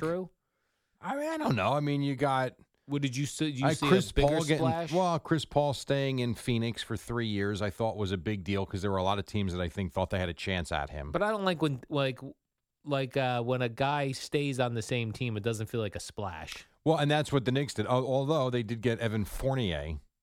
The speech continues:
Speaker 1: Evan Fournier is coming here?
Speaker 2: What do you think of that deal? What do you think of that move? How does that help them?
Speaker 1: Uh, that
Speaker 2: Break
Speaker 1: I
Speaker 2: it
Speaker 1: don't
Speaker 2: down.
Speaker 1: know. That I couldn't break that down for
Speaker 2: You
Speaker 1: you.
Speaker 2: couldn't
Speaker 1: I have
Speaker 2: break that
Speaker 1: no
Speaker 2: down.
Speaker 1: idea why.
Speaker 2: Okay.
Speaker 1: Who I've heard the name.
Speaker 2: Uh, Nerlens Noel
Speaker 1: I remember
Speaker 2: re-signed.
Speaker 1: him, yeah.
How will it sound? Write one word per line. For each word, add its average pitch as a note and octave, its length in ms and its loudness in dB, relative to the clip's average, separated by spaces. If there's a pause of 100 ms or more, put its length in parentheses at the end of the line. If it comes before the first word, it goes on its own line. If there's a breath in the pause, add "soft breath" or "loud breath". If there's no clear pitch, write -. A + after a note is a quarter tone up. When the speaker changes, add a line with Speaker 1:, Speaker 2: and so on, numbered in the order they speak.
(800)
Speaker 1:
Evan A2+ 220 -4
Fournier A#2 480 -4
is A#2 180 -2
coming B2 260 -4
here? B2+ 220 -6
Speaker 2:
What A2+ 120 -2
do G#2+ 60 0
you G#2 60 0
think G#2+ 120 0
of G2 60 2
that G2 200 0
deal? E2+ 180 -6
What G#2 120 0
do G#2+ 40 2
you G#2+ 60 2
think G#2 80 0
of G2+ 40 2
that G2 120 0
move? D#2 220 -6
How G2 100 2
does G2+ 100 2
that F#2 140 2
help D#2+ 200 -4
them? D2+ 220 -8 (100)
Speaker 1:
Uh, A#2 320 -4
that A#2+ 200 2
Speaker 2:
Break G#2+ 160 4
Speaker 1:
I - 20 2
Speaker 2:
it G2+ 40 2
Speaker 1:
don't F#2 60 0
Speaker 2:
down. E2 240 2
Speaker 1:
know. E2 80 -6 (160)
That G#2+ 100 2
I G#2 80 0
couldn't F2+ 480 -6
break F2+ 240 -4
that F2+ 200 -4
down F2+ 340 -2
for G2 60 -2
Speaker 2:
You F#2 80 2
Speaker 1:
you. E2+ 60 -8
Speaker 2:
couldn't G#2 200 0
Speaker 1:
I F2+ 40 0
have F#2 80 0
Speaker 2:
break F2+ 180 -2
that F2 100 -2
Speaker 1:
no G2+ 120 0
Speaker 2:
down. F2 180 0
Speaker 1:
idea E2+ 320 -4
why. F2+ 420 -4
Speaker 2:
Okay. G2+ 140 -6
Speaker 1:
Who A2+ 380 -4
I've A#2+ 220 -2
heard D#3+ 220 0
the B2 80 0
name. G#2 340 -6 (140)
Speaker 2:
Uh, G#2 180 -4
Nerlens B2 520 2
Noel G#2+ 500 2 (120)
Speaker 1:
I A#2+ 100 2
remember A#2 320 4
Speaker 2:
re-signed. B2 180 4
Speaker 1:
him, A#2 160 -4
yeah. A2 200 -2